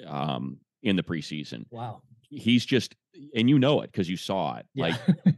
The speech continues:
Speaker 2: <laughs>
Speaker 1: he is so explosive. I mean, he is so fast in that body that's now a legit two hundred twenty-five pounds, you know, as kind of that hybrid safety linebacker. I think you might see him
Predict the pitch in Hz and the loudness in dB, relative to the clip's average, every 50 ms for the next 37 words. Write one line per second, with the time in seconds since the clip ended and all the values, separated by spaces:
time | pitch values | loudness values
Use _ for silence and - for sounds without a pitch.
0 | - 165 120 - _ - 127 127 127 123 113 107 101 90 - - _ _ _ _ | 0 -6 -6 -4 _ 2 4 4 6 6 4 4 2 0 -4 -12 _ _ _ _
1 | - - - - - - - - 123 110 107 98 90 - - - - 85 73 69 | -20 -16 -14 -12 -10 -8 -2 0 2 2 4 2 2 0 -4 -10 -8 -8 -8 -8
2 | - - 60 - _ _ _ _ _ _ _ _ _ - - 85 82 85 85 85 | -10 -14 -16 -16 _ _ _ _ _ _ _ _ _ -8 -4 -2 -2 0 0 0
3 | 85 85 107 104 90 78 - - - - - 107 107 98 - - 78 71 71 - | 0 2 2 2 2 2 -2 -6 -8 -2 0 2 2 2 0 -2 -8 -10 -10 -12
4 | - - - _ - - 92 90 90 87 87 87 95 85 78 78 76 71 73 69 | -16 -20 -20 _ -4 -2 0 2 2 2 0 0 0 0 0 0 0 -2 -4 -6
5 | 78 - - 92 85 78 76 76 76 76 80 76 73 - 87 87 - - - 98 | -8 -8 -6 -4 -4 -2 -2 -2 -2 -2 -2 -4 -4 -4 -4 -4 -4 -2 0 0
6 | 85 80 78 73 - - 82 78 69 - 69 65 - - - 69 65 64 60 60 | 0 0 0 -4 -4 -4 -6 -6 -4 -6 -6 -8 -8 -8 -8 -6 -6 -8 -8 -12
7 | - - - - 78 76 73 73 - - - 78 73 71 73 71 - - 80 82 | -14 -14 -8 -6 -4 -4 -2 -4 -4 -6 -6 -4 -4 -4 -4 -6 -6 -4 -4 -2
8 | 80 71 80 80 - - - 80 80 - - 80 73 73 71 76 73 69 64 - | -2 -2 -4 -6 -6 -4 -4 -4 -4 -4 -6 -6 -6 -6 -6 -6 -6 -6 -8 -8
9 | - - - - 87 104 117 120 95 - 98 90 78 78 78 - - - 87 82 | -8 -10 -8 -4 -2 0 0 0 0 -2 -2 -2 -2 -4 -6 -6 -8 -6 -4 -2
10 | 82 80 78 78 78 | -2 -2 -2 -2 -4